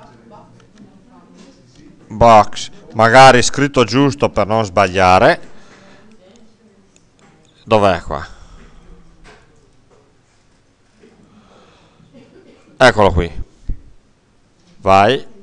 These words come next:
Eccolo qui. Ecco, il mio è già entrato purtroppo perché è entrato, perché se l'ha ricordato. Appena si apre questa immagine,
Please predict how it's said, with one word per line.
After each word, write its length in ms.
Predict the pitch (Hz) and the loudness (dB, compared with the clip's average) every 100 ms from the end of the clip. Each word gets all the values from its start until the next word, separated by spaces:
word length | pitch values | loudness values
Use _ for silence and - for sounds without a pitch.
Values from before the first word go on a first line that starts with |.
| - _ | -20 _
Eccolo 320 | - 165 131 104 | 0 2 2 0
qui. 200 | 85 76 - - - - | -6 -14 -20 -20 -20 0
Ecco, 280 | 156 143 170 | 2 2 0
il 60 | |
mio 160 | 170 220 | 2 2
è 60 | 180 | 4
già 160 | 147 | 2
entrato 460 | 160 156 131 135 180 | 2 2 2 4 4
purtroppo 580 | 196 - 131 123 - 160 | 2 2 4 4 4 2
perché 580 | 151 131 - 127 85 - - - - | 2 0 0 -2 -2 -8 -20 -20 -2
è 100 | 123 | 2
entrato, 600 | 127 117 123 110 95 98 | 2 2 2 2 2 0
perché 720 | 117 107 143 147 135 107 104 | -2 -2 0 2 2 2 0
se 120 | - | -2
l'ha 100 | 113 | 0
ricordato. 680 | 110 117 110 95 85 92 - | 0 0 0 0 0 -4 -2
Appena 380 | 147 151 277 240 | 0 2 4 2
si 160 | - | 4
apre 220 | 165 - 131 | 4 4 2
questa 260 | 170 160 | 0 0
immagine, 760 | 131 120 113 101 117 143 220 | 0 2 2 2 -2 -6 -6